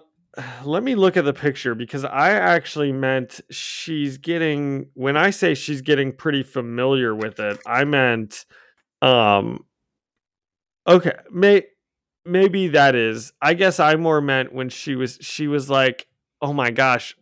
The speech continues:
I was sitting, you know, I was so exciting sitting there watching you," and she was kind of leaning close to him, and I think later on, doesn't she, like, talk about making out, like, which I was gonna get to in a bit. So that's what I meant when I was saying getting pretty familiar, you know? They,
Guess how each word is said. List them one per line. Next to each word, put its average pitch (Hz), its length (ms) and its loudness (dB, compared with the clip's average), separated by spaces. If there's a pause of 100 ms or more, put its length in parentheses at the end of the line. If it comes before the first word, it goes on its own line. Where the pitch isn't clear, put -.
(120)
I 135 100 0
was 135 180 -4
sitting, 147 460 -6
you 151 140 -6
know, 135 80 0
I 123 160 2
was 139 160 -2
so 180 260 4
exciting 165 500 2
sitting 151 420 -4
there 135 160 2
watching 135 460 -2
you," 123 220 -4
and 113 160 -10 (260)
she 180 200 -4
was 143 100 -2
kind 151 260 0
of 127 100 -2
leaning 135 420 -2
close 127 380 0
to 131 220 -2
him, 123 240 0
and 110 220 -8 (540)
I 131 100 -4
think 180 240 -2 (280)
later 135 440 4
on, 113 240 -2
doesn't 123 340 -4 (240)
she, - 220 -6
like, 113 160 -2
talk 110 260 -6
about 110 220 -4
making 110 380 -6
out, 104 320 0 (100)
like, 107 340 0
which 113 200 -6
I 110 100 2
was 110 160 -6
gonna 107 200 -4
get 110 220 -8
to 110 220 -6
in 110 80 -6
a 110 60 -8
bit. 113 320 -4
So 147 120 -4
that's 202 280 2
what 196 100 2
I 147 80 2
meant 143 180 0
when 127 120 -4
I 120 100 0
was 120 140 -4
saying 113 200 -4
getting 123 240 -4
pretty 123 260 -6
familiar, 110 600 -6
you - 160 -16
know? 101 180 -12
They, 185 160 2